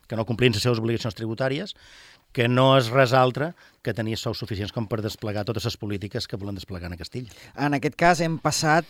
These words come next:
Speaker 2: eh, pel que fa als ingressos provinents d'impostos directes, de set coma set milions d'euros dos mil vint-i-dos als vuit coma dos l'any dos mil vint-i-tres, una ampliació, una,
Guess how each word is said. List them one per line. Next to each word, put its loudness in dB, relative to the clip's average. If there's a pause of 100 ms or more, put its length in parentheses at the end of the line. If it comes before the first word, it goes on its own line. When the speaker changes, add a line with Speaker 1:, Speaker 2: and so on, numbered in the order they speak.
Speaker 2:
eh, 0
pel -2
que -4
fa 0
als -2
ingressos -2
provinents -2
d'impostos -4
directes, 4
de 4 (220)
set 0
coma 0
set -2
milions -2
d'euros 0
dos -6
mil -2
vint-i-dos 4 (260)
als 0
vuit 2
coma 4
dos 4
l'any 0
dos -2
mil 0
vint-i-tres, 0
una -2
ampliació, 0
una, -4